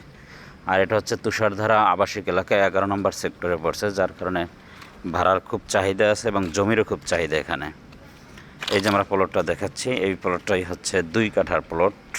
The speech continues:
এই দুই কাঠার প্লটটা বিক্রি হবে।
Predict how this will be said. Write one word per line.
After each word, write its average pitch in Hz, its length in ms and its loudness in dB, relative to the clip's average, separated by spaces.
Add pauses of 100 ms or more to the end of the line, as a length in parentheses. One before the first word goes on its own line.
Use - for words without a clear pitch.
(1080)
এই 107 80 4
দুই 107 200 2
কাঠার 117 240 2
প্লটটা 104 360 2
বিক্রি 95 340 0
হবে। 92 300 0